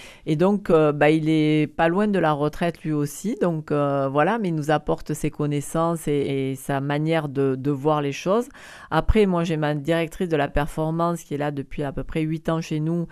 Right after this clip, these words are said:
et qui est aussi, euh, on a à peu près le même âge, donc on, on va partir aussi en retraite. Et ce qui est important, en fait, c'est que j'embauche aussi des, j'ai un mécanicien qui est dans l'assistance chez nous, euh, assistance mécanique, et qu'on a embauché, il avait quinze ans.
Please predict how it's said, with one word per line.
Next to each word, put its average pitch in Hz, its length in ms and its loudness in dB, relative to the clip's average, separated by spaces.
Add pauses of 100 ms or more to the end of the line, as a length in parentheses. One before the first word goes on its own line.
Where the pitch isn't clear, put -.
(420)
et 147 140 -2
qui 151 340 -2
est 160 40 4
aussi, 160 540 -2
euh, 131 340 4
on 131 120 -4
a 131 100 0
à 135 60 -2
peu 139 120 -6
près 170 200 -2
le 147 100 -2
même 135 220 -4
âge, 151 240 0
donc 135 260 -4
on, 135 60 -2
on 127 380 -6
va 120 120 0
partir 139 400 -4
aussi 135 300 -6
en 131 100 -6
retraite. 190 480 -4 (420)
Et 156 140 2
ce - 80 -10
qui - 80 0
est 170 140 2
important, 170 640 0
en 185 40 -2
fait, 202 240 -2
c'est - 140 -4
que 151 380 4
j'embauche 160 440 0
aussi 170 300 -6
des, 147 380 0 (160)
j'ai 156 320 -2
un 262 220 0 (220)
mécanicien 160 840 -2 (220)
qui 160 100 -2
est 156 60 0
dans 151 100 2
l'assistance 160 720 -2 (140)
chez 143 240 -4
nous, 147 260 -2
euh, 131 140 2
assistance 143 500 -6
mécanique, 147 560 -2 (460)
et 160 120 2
qu'on 160 220 0
a 151 60 2
embauché, 151 420 -2
il 190 80 2
avait 160 160 2
quinze 190 400 0
ans. 147 120 -2